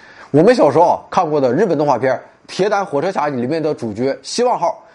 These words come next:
原型就是日本已经退役的N三百型高速列车。日本的高铁技术啊，现阶段只成功出口到台湾，那么台铁所使用的就是日本的技术。法国的高铁系统又被称为T G V啊，是欧美国家里面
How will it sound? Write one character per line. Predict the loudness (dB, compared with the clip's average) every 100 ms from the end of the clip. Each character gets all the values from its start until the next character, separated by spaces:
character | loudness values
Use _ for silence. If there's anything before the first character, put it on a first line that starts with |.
| _
原 | -4 -2 -2
型 | -4
就 | -6
是 | -6 -6
日 | -4
本 | -4 -4
已 | -6
经 | -8 -6
退 | -6
役 | -6
的 | -6 -8 _ -6
N | -4
三 | -2 -4 -2
百 | -4
型 | -8 -12
高 | -8 -8
速 | -6
列 | -10
车。 | -10 -16 _ _ _ _ -20 -20 -20 -20 _
日 | -2 2
本 | 2 0
的 |
高 | -2 -2
铁 | -2
技 | -4 -4
术 | -6
啊， | -8 -8
现 | -6 -4
阶 | -2
段 | -2 -4 -12 _
只 | -6 -6
成 | -4 -4
功 | -4 -8
出 | -8
口 | -4
到 | -4
台 | -4 -4
湾， | -2 -2 -6 _ _ _ _
那 | -4
么 | -2
台 | -2 -2
铁 | -4 -6
所 | -8
使 | -4 -4
用 | -4
的 | -8 -12
就 | -8
是 | -6 -4
日 | -4
本 | -4
的 | -6
技 | -10
术。 | -10 -14 _ _ _ _ -20 -20 -20 -20 -20 -20 -2
法 | 2 2
国 | 4 4
的 | 4
高 | 2
铁 | 0
系 | 0
统 | -2 -4 -4
又 | 2
被 | 4 4
称 | 2 2
为 | 4 2 -4 _ _
T | -2 0
G | 0
V | 0 -2 -6 _
啊， | -10 -8
是 | -6
欧 | -2 0 0
美 | -2
国 | -2 -2
家 | -2
里 | -2
面 | -6 -6